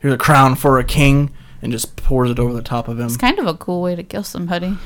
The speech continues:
Speaker 2: It's pretty
Speaker 1: Yeah.
Speaker 2: it's neat to watch.
Speaker 1: Yeah.
Speaker 2: Mm-hmm.
Speaker 1: And I was, I was pretty happy that Viserys got what he deserved, and he was a nobody.
Speaker 2: Yeah, he was a jerk anyway.
Speaker 1: Right.
Speaker 2: Meaning he got what he deserved anyway, 'cause he's a little prick to his sister anyway.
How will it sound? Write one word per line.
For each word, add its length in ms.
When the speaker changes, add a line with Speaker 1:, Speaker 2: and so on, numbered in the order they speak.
Speaker 2:
It's 140
pretty 200
Speaker 1:
Yeah. 280
Speaker 2:
it's 120
neat 240
to 80
watch. 500
Speaker 1:
Yeah. 300
Speaker 2:
Mm-hmm. 340
Speaker 1:
And 120
I 60
was, 340
I 80
was 120
pretty 220
happy 320
that 240
Viserys 520
got 220
what 80
he 100
deserved, 500
and 180
he 100
was 120
a 40
nobody. 500
Speaker 2:
Yeah, 460
he 140
was 180
a 100
jerk 320
anyway. 400
Speaker 1:
Right. 260
Speaker 2:
Meaning 340
he 120
got 200
what 100
he 80
deserved 340
anyway, 300
'cause 160
he's 140
a 40
little 120
prick 340
to 120
his 120
sister 340
anyway. 380